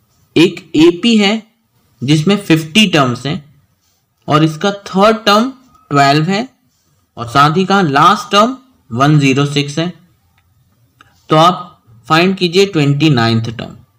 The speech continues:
ठीक है। तो जो एपी है उसमें फिफ्टी टर्म्स हैं, मतलब ये स्टार्ट होगी ए वन, ए टू,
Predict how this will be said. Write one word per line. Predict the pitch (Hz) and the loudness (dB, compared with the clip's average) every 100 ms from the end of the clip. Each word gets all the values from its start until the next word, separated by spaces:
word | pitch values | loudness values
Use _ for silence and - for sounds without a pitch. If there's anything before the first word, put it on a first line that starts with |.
| _ _ | _ _
ठीक | 139 143 | -8 -6
है। | 208 - _ _ _ _ _ _ _ _ _ _ _ _ _ _ _ _ _ _ _ _ _ - | -6 -10 _ _ _ _ _ _ _ _ _ _ _ _ _ _ _ _ _ _ _ _ _ -2
तो | 160 | 2
जो | 180 - | 2 2
एपी | 143 160 156 | 2 2 0
है | 202 | -2
उसमें | 190 190 202 | -2 -4 -8
फिफ्टी | - 156 - 208 | -8 -10 -2 0
टर्म्स | 151 127 104 - | 0 -2 -2 -6
हैं, | - _ - | -16 _ -12
मतलब | 120 170 | -6 -2
ये | 180 151 - - | -2 -2 -10 -20
स्टार्ट | - 151 160 185 | -6 0 0 0
होगी | 175 180 190 - 131 | -4 -4 -8 -6 -2
ए | 143 | 0
वन, | 143 160 180 180 _ _ _ _ _ _ _ _ _ _ - | 2 0 0 -4 _ _ _ _ _ _ _ _ _ _ -2
ए | 131 151 151 | 0 0 2
टू, | 165 | 0